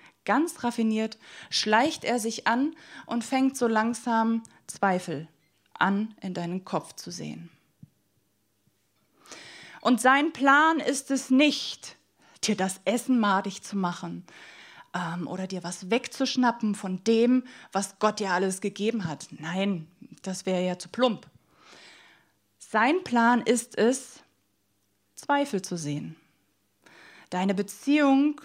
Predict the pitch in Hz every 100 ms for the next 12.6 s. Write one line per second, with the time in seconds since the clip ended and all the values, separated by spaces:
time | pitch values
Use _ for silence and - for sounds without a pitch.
0 | - - - 202 - 220 208 - 185 170
1 | 165 170 165 156 170 156 156 _ _ _
2 | _ _ _ _ _ _ _ - - -
3 | - - _ _ _ _ _ _ _ _
4 | - 208 208 208 208 214 240 208 180 170
5 | 165 180 190 185 160 - 160 - - -
6 | 165 _ _ _ 185 196 190 220 214 -
7 | 196 190 - 202 208 - _ - 196 185
8 | - - 226 202 175 180 _ - - 190
9 | 180 - 185 175 - - 151 - _ _
10 | _ _ - - _ _ _ - - -
11 | _ - 185 - - 202 175 185 190 214
12 | 269 269 170 160 - -